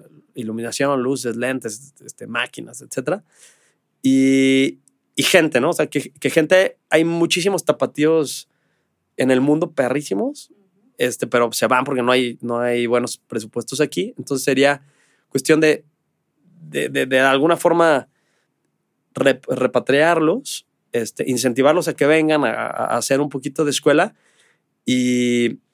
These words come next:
y buscar, y, y nosotros los empresarios, ya que estén en estas condiciones, buscar esos, esos, esos proyectos, ¿no? Bus-, buscar esos proyectos que, pues, que ahí están.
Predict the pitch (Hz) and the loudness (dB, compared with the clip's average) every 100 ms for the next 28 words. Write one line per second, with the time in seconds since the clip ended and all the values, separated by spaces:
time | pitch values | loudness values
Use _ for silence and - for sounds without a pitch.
0 | _ _ _ _ _ _ _ _ _ _ | _ _ _ _ _ _ _ _ _ _
1 | 147 131 123 - 156 185 151 139 135 139 | -2 0 2 4 4 4 2 2 0 0
2 | 135 143 135 185 220 175 139 127 120 143 | 2 2 4 4 2 0 -2 -2 -2 -2
3 | 170 220 - 139 135 - 170 160 151 135 | -2 -4 -4 -6 -4 -4 -2 -4 -6 -6
4 | 127 165 185 143 139 160 147 139 151 - | -2 -2 -2 -2 0 2 0 0 -4 -6
5 | - 131 147 127 - _ - 139 - 120 | -10 -10 -8 -8 -12 _ -14 -12 -4 -2
6 | 131 131 110 110 160 208 _ _ - - | -2 -6 -14 -16 -16 -20 _ _ -20 -20
7 | - 135 120 - 156 165 160 135 135 135 | -18 -12 -8 -4 -2 -2 -2 0 0 0
8 | 196 - _ - _ _ - 123 120 117 | -4 -6 _ -20 _ _ 2 4 4 2
9 | - - 120 - 131 - 165 139 | -2 -8 -4 -2 -2 0 -4 -4